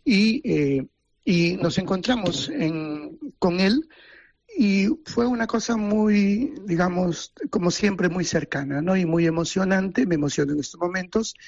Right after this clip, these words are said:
porque él llega, él llega, entra y dice, "Bueno,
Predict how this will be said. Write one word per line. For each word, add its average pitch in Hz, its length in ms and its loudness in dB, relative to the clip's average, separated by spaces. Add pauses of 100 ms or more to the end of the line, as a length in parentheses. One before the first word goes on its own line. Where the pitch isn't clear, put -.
(240)
porque 165 340 0
él 165 120 0
llega, 170 440 -2 (460)
él 185 180 0
llega, 190 480 -2
entra 208 640 0
y 185 120 2
dice, 170 280 0
"Bueno, 156 480 -2